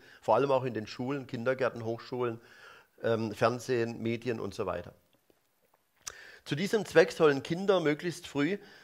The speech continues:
ihren Eltern entfremdet und in Krippenplätze gesteckt werden, damit das Elternhaus, das vielleicht sogar noch christlich ist, möglichst keinen Einfluss mehr auf die Kinder ausüben kann.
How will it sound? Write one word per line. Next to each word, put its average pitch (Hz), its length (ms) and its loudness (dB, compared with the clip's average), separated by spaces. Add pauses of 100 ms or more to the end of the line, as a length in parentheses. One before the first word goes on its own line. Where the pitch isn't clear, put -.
(240)
ihren 139 200 4
Eltern 165 360 2
entfremdet 185 720 4
und 180 300 0
in 127 280 0 (320)
Krippenplätze 135 960 -2 (260)
gesteckt - 420 -4
werden, 95 300 0 (260)
damit 113 340 -2
das 120 140 -2
Elternhaus, 135 720 -2
das 107 120 -8
vielleicht 101 300 -2
sogar 104 220 0
noch 104 120 -6
christlich 131 400 -4
ist, 147 260 -8 (400)
möglichst 123 400 -2
keinen 120 240 2
Einfluss 120 460 -4
mehr 117 160 -4
auf 104 120 -10
die 113 100 -14
Kinder 113 440 -4 (120)
ausüben 107 600 -6
kann. 95 260 -8